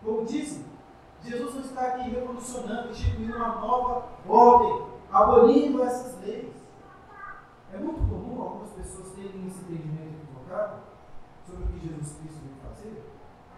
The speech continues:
e justificam o entendimento equivocado baseado nos versículos seguintes,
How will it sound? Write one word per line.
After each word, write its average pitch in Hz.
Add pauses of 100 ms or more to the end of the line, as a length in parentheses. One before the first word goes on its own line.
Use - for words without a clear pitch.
(380)
e 220
justificam 277
o 262
entendimento 220
equivocado 226
baseado 202
nos -
versículos 208
seguintes, 247